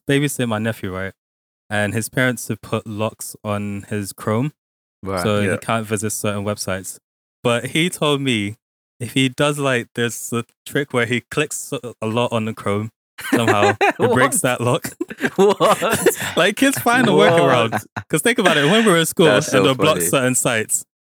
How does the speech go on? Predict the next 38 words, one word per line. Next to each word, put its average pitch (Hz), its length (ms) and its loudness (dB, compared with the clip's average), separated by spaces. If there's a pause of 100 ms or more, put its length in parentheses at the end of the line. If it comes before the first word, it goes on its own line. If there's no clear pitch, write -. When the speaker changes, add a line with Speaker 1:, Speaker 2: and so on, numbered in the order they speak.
(100)
Speaker 1:
you'd 127 120 4
always 147 200 2
find, 139 260 0
like, 123 200 0
some, 117 300 0
uh, 113 120 2
proxy 113 580 2
Speaker 2:
Bro. 110 160 2
Speaker 1:
or 110 60 0
some 110 180 -2
V 117 160 0
P 113 140 -2
N 104 240 -2 (460)
you 120 60 2
guys 117 260 0
know 104 240 2
when 107 160 0
you 107 100 0
were 104 80 0
I 104 140 0
C 104 200 -6
T 98 200 -10
class. - 500 -10 (120)
Speaker 2:
Kids 147 240 -2
on 123 160 0
V 139 160 0
P 98 80 0
Ns 135 260 2
Speaker 3:
Yeah. 101 40 -4
Speaker 2:
now, 95 180 -2
man. 95 280 -4
Come 113 280 -8
on. 113 260 -8 (460)
Speaker 3:
Mad, 92 460 -2 (120)
mad, 87 320 -4
mad. 80 260 0
Speaker 2:
<laughs> - 140 0
Do 311 140 0